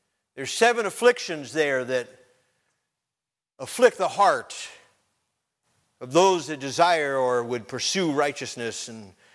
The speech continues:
we've got to guard against that covetous spirit in our life. There's nothing wrong with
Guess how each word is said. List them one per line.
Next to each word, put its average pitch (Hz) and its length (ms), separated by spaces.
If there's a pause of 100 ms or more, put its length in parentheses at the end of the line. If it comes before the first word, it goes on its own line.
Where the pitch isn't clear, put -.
(120)
we've 175 160
got 185 140
to 175 80
guard 156 400
against 143 580
that 135 320
covetous 135 480
spirit 104 380
in 98 80
our 98 120
life. - 540 (2000)
There's 147 220
nothing 123 320
wrong 123 420
with 110 280